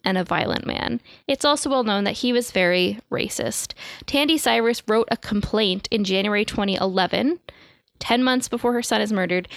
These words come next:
that she feared for the safety of her children due to John Jones's aggressive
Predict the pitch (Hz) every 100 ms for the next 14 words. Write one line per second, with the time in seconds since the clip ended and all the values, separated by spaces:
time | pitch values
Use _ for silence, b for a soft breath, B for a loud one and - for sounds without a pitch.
0 | B - 214 - 320 - 277 285 277 247
1 | 220 233 254 233 214 - 196 190 254 254
2 | 233 220 - 208 196 185 185 185 180 180
3 | 180 180 170 185 185 -